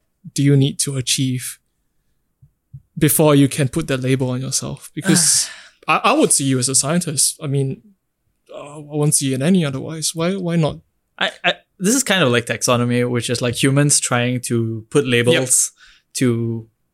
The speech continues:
Speaker 2: imaginary boundaries,
Speaker 1: Yep, yep.
Speaker 2: which, and on a natural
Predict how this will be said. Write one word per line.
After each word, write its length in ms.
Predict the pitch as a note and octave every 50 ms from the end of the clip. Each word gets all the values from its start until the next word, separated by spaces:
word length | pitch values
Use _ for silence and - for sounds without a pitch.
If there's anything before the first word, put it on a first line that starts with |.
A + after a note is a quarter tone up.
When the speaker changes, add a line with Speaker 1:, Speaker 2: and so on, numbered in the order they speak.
| _ _ _ _ _ _
Speaker 2:
imaginary 640 | - C#3 B2+ A#2+ B2+ A#2 B2 B2 A#2+ A#2 A#2+ A#2+ B2
boundaries, 640 | A#2+ A#2+ A2+ A2 A2+ A2 A#2 A2+ A2+ A2+ A2 - -
Speaker 1:
Yep, 120 | F3+ G3+ G#3+
yep. 80 | -
Speaker 2:
which, 320 | - F3+ D#3+ - - - - C#3+
and 100 | C3+ -
on 140 | B2+ B2 A#2+
a 80 | A#2
natural 600 | A#2 A#2+ A#2+ A#2 - - B2+ A#2+ B2 B2 A#2+ -